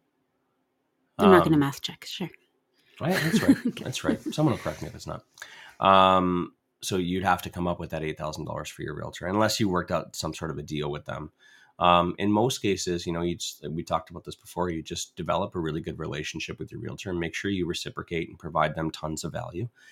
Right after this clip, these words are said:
Speaker 2: If they know that you're gonna be buying properties from them in the future, then they'll be willing to pull comps for you from time to time. You know, if you have a, if you find an opportunity on a, on a for sale by owner deal. So,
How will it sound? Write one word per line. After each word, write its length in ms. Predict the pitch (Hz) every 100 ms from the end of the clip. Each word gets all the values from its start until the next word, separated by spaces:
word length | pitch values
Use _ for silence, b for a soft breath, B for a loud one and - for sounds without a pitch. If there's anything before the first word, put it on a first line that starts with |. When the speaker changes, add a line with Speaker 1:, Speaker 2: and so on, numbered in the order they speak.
| b _
Speaker 2:
If 160 | 95 -
they 160 | 95
know 220 | 95 90
that 100 | 90
you're 80 | 80
gonna 160 | 87 85
be 100 | 82
buying 380 | 85 82 78 78
properties 460 | - 82 - 82
from 180 | - 85
them 160 | 82 82
in 60 |
the 80 | 82
future, 440 | - 87 - 135 127
then 160 | 95 95
they'll 160 | 104
be 140 | 127 113
willing 340 | 87 87 85
to 100 | -
pull 160 | - 78
comps 380 | - 82 80 -
for 160 | -
you 260 | 78 - 98 _ _ _ _ _ _ _ _ _ _
from 160 | 92
time 260 | 90 80 76
to 80 | 80
time. 460 | 78 78 78 82 - _ _ -
You 100 | 85
know, 120 | 78
if 120 | -
you 80 | 87
have 140 | 82
a, 240 | 85 85 -
if 100 | 90
you 80 | 95
find 320 | 90 90 85
an 120 | 80 78
opportunity 580 | 78 78 80 76 -
on 160 | 85 76
a, 160 | - - _ _ _ _ -
on 120 | 82
a 40 |
for 120 | 76 82
sale 200 | - -
by 140 | 85
owner 220 | 78 90
deal. 260 | - 82 - _ _ _ _ _ _ _ _ _
So, 320 | - 90 -